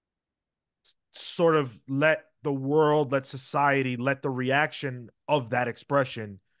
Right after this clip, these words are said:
determine what should happen to Two-Face. Um, and so similarly, Bruce isn't whole,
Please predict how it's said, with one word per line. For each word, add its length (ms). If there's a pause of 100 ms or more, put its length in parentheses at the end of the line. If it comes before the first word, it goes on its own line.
(600)
determine 520
what 180
should 160
happen 380
to 100
Two-Face. 600 (1300)
Um, 540 (460)
and 160
so 520 (640)
similarly, 960 (420)
Bruce 340
isn't 380
whole, 600